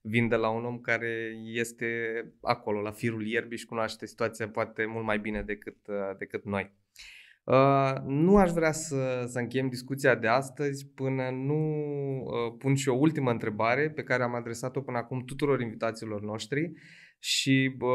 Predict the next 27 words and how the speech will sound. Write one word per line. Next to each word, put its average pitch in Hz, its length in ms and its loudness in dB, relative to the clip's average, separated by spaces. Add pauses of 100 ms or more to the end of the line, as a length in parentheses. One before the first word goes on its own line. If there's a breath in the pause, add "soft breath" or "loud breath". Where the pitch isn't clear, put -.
îmi 139 180 6
permit 151 360 8
să 160 120 2
o 139 80 6
fac 165 340 4
pentru 160 360 -4
că 151 260 -4 (1000)
dacă 151 400 10
ai 151 80 8
fi 151 100 -6
fost 147 260 -4
o 143 40 0
singură 139 340 0
dată 139 260 4
în 127 100 0
Iași, 139 180 2
să 135 100 0
zicem 127 220 2
că 139 100 0
poate 131 240 0
aș 131 100 -6
fi 135 80 -10
trecut 131 340 -6
cu - 120 -14
vederea, 120 480 0
dar, 123 360 0
uh, 123 400 -4